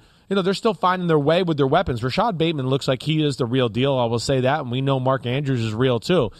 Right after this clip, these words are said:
But, yes, I mean, Lamar is off the charts good. He really is. I think you couple that with his playmaking ability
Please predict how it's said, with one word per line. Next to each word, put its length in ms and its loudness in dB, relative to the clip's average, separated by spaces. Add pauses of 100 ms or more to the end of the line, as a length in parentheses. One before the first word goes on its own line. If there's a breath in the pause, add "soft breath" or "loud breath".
(200 loud breath)
But, 180 2 (240 loud breath)
yes, 500 0
I 60 -4
mean, 280 -2 (240 soft breath)
Lamar 380 2
is 220 -2
off 280 0
the 120 -2
charts 400 0
good. 320 0 (320 soft breath)
He 100 2
really 400 2
is. 220 -2
I 40 2
think 140 -4
you 100 0
couple 380 -2
that 380 -2
with 100 -2
his 200 0
playmaking 500 0
ability 520 2